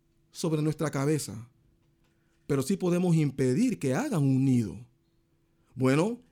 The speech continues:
es lo mismo que estamos proyectando a través de esto. No podemos impedir que los pensamientos vengan.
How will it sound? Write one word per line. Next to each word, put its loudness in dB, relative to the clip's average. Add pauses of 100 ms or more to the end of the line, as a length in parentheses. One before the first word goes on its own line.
es 0
lo 2
mismo 6
que -2
estamos 0
proyectando -2 (240)
a 0
través 0
de 4
esto. -4 (180)
No 0
podemos 0
impedir 2
que 2
los 2
pensamientos 0
vengan. 0